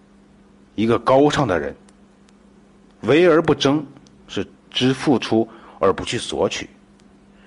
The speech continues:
那么中国老子的一句名言，就是我们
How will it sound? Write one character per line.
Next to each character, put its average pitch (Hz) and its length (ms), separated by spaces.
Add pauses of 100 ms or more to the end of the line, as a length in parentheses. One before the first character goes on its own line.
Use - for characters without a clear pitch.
(240)
那 131 100
么 123 120
中 165 260
国 151 160
老 120 300
子 147 120
的 87 160
一 87 80
句 123 140
名 101 180
言， 90 240 (440)
就 202 160
是 165 160
我 120 120
们 82 160